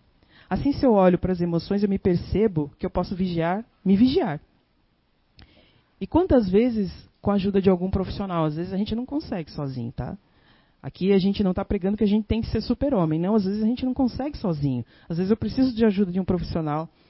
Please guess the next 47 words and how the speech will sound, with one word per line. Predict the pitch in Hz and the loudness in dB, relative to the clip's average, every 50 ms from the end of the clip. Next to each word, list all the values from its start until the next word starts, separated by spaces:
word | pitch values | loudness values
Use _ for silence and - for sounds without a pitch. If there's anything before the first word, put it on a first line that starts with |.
| _ _ _ _ _ | _ _ _ _ _
eu | - | -6
preciso | - - - 240 214 220 | -4 -2 -2 0 -2 0
contar | - 233 214 202 - 190 185 | 0 0 0 0 0 -4 -2
com | - 214 185 | 0 0 0
um | |
amigo, | 175 165 165 170 175 175 160 151 165 165 - _ _ _ _ _ _ _ | 0 0 0 0 -2 -2 -4 -4 -6 -8 -10 _ _ _ _ _ _ _
né? | 165 170 185 190 - _ _ _ _ | -8 -6 -6 -6 -10 _ _ _ _
Eu | 202 | 2
preciso | - - - - 247 233 208 214 202 | 2 2 0 2 2 4 4 4 2
vir | 196 214 214 | 2 2 2
numa | 208 202 196 | 2 0 0
conversa | 196 - 190 170 180 180 180 - 180 | 0 0 2 4 2 2 2 0 -2
fraterna | - 175 170 170 - 180 175 175 180 180 175 | -2 -2 -6 -4 -2 -2 0 0 0 -2 -2
e | 165 | -2
ter | - 175 180 180 185 175 170 165 127 | 0 2 2 4 4 4 2 2 0
os | 160 165 175 | 0 -2 0
meus | 170 175 175 | -2 -2 -2
problemas, | - - 175 170 175 175 180 175 175 - - - _ _ _ _ _ _ - - _ | -2 -4 -2 0 0 0 0 0 -2 -4 -6 -8 _ _ _ _ _ _ -20 -18 _
e | - 196 269 320 | 0 2 2 2
falar | - - 466 381 359 453 | 4 4 4 4 4 2
dos | 453 330 262 | 2 0 2
meu | 240 247 240 | 2 2 2
pro-, | - 202 190 196 | 2 0 -2 -2
dos | - 165 185 180 | -2 -4 -4 -2
meus | 180 180 185 | -2 -2 -4
problemas | - - 175 165 175 185 190 180 - | -2 -4 -4 -2 -2 -2 -2 -2 -2
pra | - 180 | 0 -2
alguém, | 175 170 160 175 214 | -2 -2 -2 -4 -2
pra | 226 - 175 | -2 -4 -6
que | - - 202 | -6 -6 -6
alguém | 196 196 190 214 247 | -6 -4 -2 -2 -2
possa | 247 - 240 226 - 240 | -2 -2 -2 -2 0 0
me | 220 208 | 2 4
orientar, | 208 202 196 196 196 - - 220 240 247 - _ - - - - | 4 4 2 0 -2 -2 -2 -2 -2 -4 -6 _ -20 -10 -2 -2
ou | 185 | 0
pra | - 226 226 | 4 4 4
eu, | 226 - - - _ _ | 4 2 -2 -10 _ _
que | - | 6
eu | 247 | 6
possa | 233 - - 247 302 - - 294 | 6 6 2 2 2 2 -4 -6
escutar, | - - - 226 - 233 226 233 | -6 -6 -10 -8 -4 -2 0 2
às | 233 208 | 2 2
vezes, | 214 226 220 | 2 0 2
da | 196 196 | 0 0
minha | 208 214 226 233 220 | 0 2 2 0 0
própria | - 226 240 - 285 247 | 0 0 0 0 -2 -4
boca | 196 180 220 269 - - 202 165 | 2 4 4 4 4 2 -6 -8